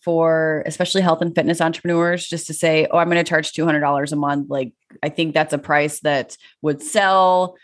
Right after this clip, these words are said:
um, but yet I can make money on. Like, there's no valid,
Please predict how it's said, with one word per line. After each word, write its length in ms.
um, 260
but 140
yet 120
I 60
can 160
make 160
money 240
on. 300
Like, 140
there's 220
no 300
valid, 720